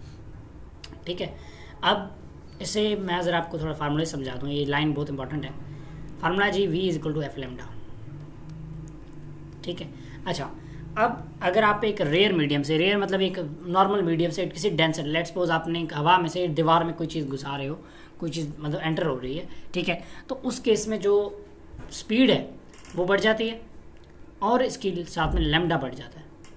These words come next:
अब देखो, जब दोनों बढ़ रहे हैं तो हिसाब बराबर है, Formula में कोई change आ रहा है? नहीं आ रहा। अगर हम frequency को भी बढ़ा दें तो ये double हो जाएगा, यानी ये अगर एक दफ़ा increase हो रहा है तो ये भी हो रहा है, ये भी हो रहा है, दोनों increase हो। लेकिन अगर देखो ना, ये एक दफ़ा हो रहा है तो ये भी एक दफ़ा हो रहा है, तो हिसाब बराबर है,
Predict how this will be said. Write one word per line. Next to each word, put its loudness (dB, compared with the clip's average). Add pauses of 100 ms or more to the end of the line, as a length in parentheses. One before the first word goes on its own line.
(540)
अब -2
देखो, 6
जब 8
दोनों 8
बढ़ 6
रहे 6
हैं 4
तो 2
हिसाब 4
बराबर 4
है, -6 (240)
Formula 6
में 2
कोई 2
change 4
आ 6
रहा 2
है? -8
नहीं -4
आ -10
रहा। -8
अगर 4
हम 0
frequency 2
को 2
भी 2
बढ़ा 4
दें 0
तो -2
ये 4
double 8
हो 6
जाएगा, -2
यानी 0
ये 8
अगर 2
एक 0
दफ़ा 4
increase 2
हो 4
रहा 4
है 0
तो 0
ये 2
भी 6
हो 6
रहा 4
है, 4
ये 4
भी 2
हो 2
रहा 4
है, -10
दोनों 6
increase 0
हो। -8
लेकिन -2
अगर 0
देखो 0
ना, -2
ये 4
एक 4
दफ़ा 4
हो 6
रहा 2
है -8
तो 4
ये 6
भी 6
एक 8
दफ़ा 6
हो 8
रहा 8
है, 2
तो 2
हिसाब 2
बराबर -8
है, -14